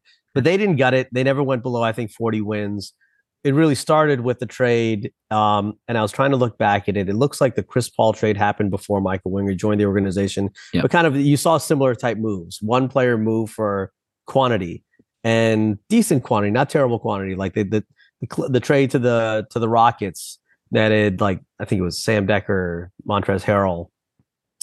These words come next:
Speaker 1: um, Lou Williams,
Speaker 2: Mm-hmm.
Speaker 1: who became a better pla-, like, who kind of, like, found, I mean, he, he was always a good player, but he just had another gear when he got to L A.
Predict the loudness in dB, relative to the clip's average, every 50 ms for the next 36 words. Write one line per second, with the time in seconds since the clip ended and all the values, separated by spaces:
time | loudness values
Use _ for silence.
0 | -12 -8 -8 -6 -4 -4 -4 0 2 4 4 4 4 4 2 0 -2 -4 -8 -12
1 | -18 -20 -20 -12 -4 -2 0 0 2 0 0 -2 0 0 2 2 2 2 2 2
2 | 2 0 0 0 -2 0 0 0 0 0 0 0 -2 -2 -2 0 0 2 0 0
3 | -2 -6 -14 _ _ _ _ _ _ _ _ _ _ _ -4 -2 -2 -2 -2 -4
4 | -8 -4 0 2 2 4 4 4 2 2 0 -2 -2 -2 0 2 2 4 4 4
5 | 4 4 4 4 4 4 4 4 4 2 2 0 -2 -2 -2 -2 0 0 0 2
6 | 0 0 0 -2 -2 -4 -4 -6 -2 0 0 0 0 0 -2 -2 -2 -2 -4 -2
7 | 0 2 2 2 2 0 -2 -2 -2 -2 -4 -4 -4 -8 -8 -8 -6 -6 -6 -8
8 | -10 -12 -16